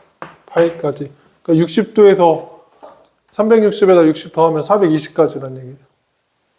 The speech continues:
알겠어요? 어? 그럼 그래프가 이걸 하나로 취급해주면, 자, 그래프가, 사인 그래프가 이렇게 된다고. 그러면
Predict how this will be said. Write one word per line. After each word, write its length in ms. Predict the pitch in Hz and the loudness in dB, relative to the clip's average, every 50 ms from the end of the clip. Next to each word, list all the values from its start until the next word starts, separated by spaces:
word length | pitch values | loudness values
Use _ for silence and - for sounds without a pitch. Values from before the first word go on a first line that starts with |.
| _ _ _ _ _ _ _ _ _ _ _ _ _ _ _ _ _ | _ _ _ _ _ _ _ _ _ _ _ _ _ _ _ _ _
알겠어요? 640 | 156 165 190 180 - - 170 175 170 165 - - - - - _ _ _ _ _ _ | 0 2 2 2 2 2 4 4 4 2 -2 -10 -18 -20 -20 _ _ _ _ _ _
어? 300 | 180 190 - 208 - - - - - _ _ | 0 0 0 -2 -10 -16 -20 -20 -20 _ _
그럼 120 | 185 175 | -10 -8
그래프가 760 | 175 - 196 233 226 226 220 202 208 208 202 180 135 113 - - - - - - _ - _ _ _ _ _ _ | -2 0 0 0 0 -2 -4 0 2 2 2 2 0 -4 -10 -16 -20 -20 -20 -20 _ -20 _ _ _ _ _ _
이걸 180 | - 190 208 208 | 0 0 2 2
하나로 360 | 202 220 247 262 254 247 220 | 2 2 4 4 4 4 2
취급해주면, 960 | - - 254 226 247 220 226 226 202 208 208 185 196 196 190 175 143 117 104 - - _ _ _ _ _ | 0 -4 -4 -4 -4 -4 -4 -4 -4 -4 -4 -2 2 2 2 2 0 -4 -12 -18 -20 _ _ _ _ _
자, 420 | 160 156 151 156 160 175 196 294 294 - - _ _ _ _ _ - - - - _ _ _ _ | -10 -8 -6 -4 -2 -4 -4 -4 -6 -14 -20 _ _ _ _ _ -20 -20 -20 -20 _ _ _ _
그래프가, 600 | 160 160 160 160 - - 165 151 165 175 185 190 | -4 -4 -2 -4 -6 -4 0 2 4 4 4 4
사인 340 | 185 185 202 202 202 202 202 | 2 0 0 0 0 0 -2
그래프가 720 | 185 175 170 165 - - 160 156 175 190 208 208 196 190 165 | -2 -2 -4 -6 -8 -10 -2 0 2 2 2 0 -6 -10 -12
이렇게 640 | 156 151 151 151 151 156 151 151 147 151 - 190 175 | -10 -6 -4 -4 -4 -4 -6 -6 -8 -10 -12 -12 -10
된다고. 480 | 160 151 139 139 135 123 127 143 165 - - - - - - _ _ _ _ _ - _ _ _ _ _ _ _ _ - - _ _ _ _ _ _ - - - - - _ _ _ _ _ _ - - - - _ _ _ _ _ _ _ _ _ _ _ _ _ _ _ _ - - - - - - - - _ - | -10 -12 -12 -14 -18 -18 -18 -20 -20 -20 -20 -20 -20 -20 -20 _ _ _ _ _ -20 _ _ _ _ _ _ _ _ -20 -20 _ _ _ _ _ _ -10 -10 -10 -16 -20 _ _ _ _ _ _ -20 -20 -20 -20 _ _ _ _ _ _ _ _ _ _ _ _ _ _ _ _ -12 -12 -12 -14 -20 -20 -20 -20 _ -4
그러면 440 | - 160 160 156 143 131 - - | 0 2 2 2 2 0 -4 -10